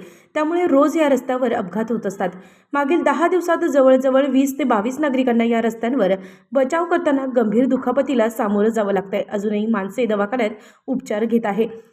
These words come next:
हा रस्ता स्वातंत्र्यवीर सावरकर जन्मभूमीकडे जाणारा आणि हा रस्ता तीन तालुके जोडणारा रस्ता आहे. सिन्नर तालुका, तसेच इगतपुरी तालुका, त्याचबरोबर बावन्न खेड्यातील सर्व नागरिक, शेतकरी वर्ग, विद्यार्थी याच रस्त्याने नाशिक देवळाली कॅम्पला येत जात असतात.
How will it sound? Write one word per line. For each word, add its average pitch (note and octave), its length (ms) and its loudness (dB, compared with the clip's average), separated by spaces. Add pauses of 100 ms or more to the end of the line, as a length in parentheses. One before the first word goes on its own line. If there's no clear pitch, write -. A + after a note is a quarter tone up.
(460)
हा D#4+ 120 2
रस्ता F4+ 320 0
स्वातंत्र्यवीर F4 580 2
सावरकर C4+ 440 0
जन्मभूमीकडे C4+ 760 2
जाणारा A#3 380 0
आणि A3+ 340 0
हा A#3 160 0
रस्ता A3 300 -4
तीन B3+ 360 -2
तालुके B3+ 320 0
जोडणारा G3+ 420 -2
रस्ता G3 280 -4
आहे. F#3+ 200 -2 (320)
सिन्नर A3+ 360 -2
तालुका, G#3 360 -2
तसेच G3+ 240 -10
इगतपुरी A3 460 -6
तालुका, G#3 280 -2
त्याचबरोबर G#3+ 580 -2
बावन्न A3 480 0
खेड्यातील A#3 420 0
सर्व A3+ 280 -2
नागरिक, A#3+ 400 0 (380)
शेतकरी E4 420 -2
वर्ग, C#4+ 240 2 (140)
विद्यार्थी C4 520 -2
याच B3 200 0
रस्त्याने B3+ 420 -2
नाशिक A3 480 -2 (340)
देवळाली C#4 320 4
कॅम्पला C4+ 340 0 (100)
येत A3 220 0
जात G3+ 200 -2
असतात. F3+ 200 -6